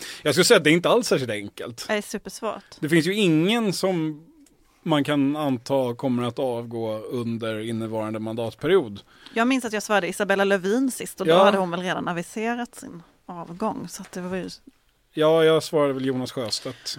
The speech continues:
Speaker 1: Han
Speaker 2: Ja.
Speaker 1: hade försökt avgå
Speaker 2: Men
Speaker 1: flera gånger,
Speaker 2: jag
Speaker 1: utan att lyckas.
Speaker 2: skulle ändå, jag kan försöka mig på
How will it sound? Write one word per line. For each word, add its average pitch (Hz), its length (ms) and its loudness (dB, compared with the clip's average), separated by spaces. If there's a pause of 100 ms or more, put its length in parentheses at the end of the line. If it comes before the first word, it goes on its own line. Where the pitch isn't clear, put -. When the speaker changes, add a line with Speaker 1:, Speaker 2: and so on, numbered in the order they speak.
Speaker 1:
Han 127 420 -8
Speaker 2:
Ja. 233 60 -4
Speaker 1:
hade 208 220 0
försökt - 440 -4
avgå 110 220 -4
Speaker 2:
Men 277 100 6
Speaker 1:
flera 311 160 8
gånger, 320 260 8
Speaker 2:
jag 330 100 6
Speaker 1:
utan 320 120 2
att 320 60 0
lyckas. 262 160 -6
Speaker 2:
skulle 311 240 0
ändå, 254 200 2
jag 226 300 0
kan 294 120 -4
försöka 269 280 -4
mig 220 120 -2
på - 520 -4